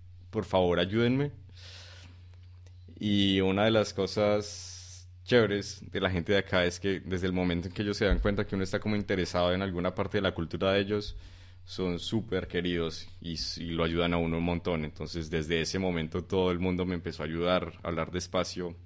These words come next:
toda la cosa. Y ya después de seis meses, un año, ya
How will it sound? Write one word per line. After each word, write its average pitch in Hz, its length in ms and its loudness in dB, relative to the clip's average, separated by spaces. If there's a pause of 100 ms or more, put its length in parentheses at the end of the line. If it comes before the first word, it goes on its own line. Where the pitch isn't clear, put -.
toda 85 160 -2
la 85 120 -2
cosa. 90 320 -6 (1500)
Y - 120 -2
ya 87 180 8
después 87 360 2
de 90 520 4 (1080)
seis 95 460 2
meses, 95 540 0
un 90 120 2
año, 90 380 0 (480)
ya 78 880 0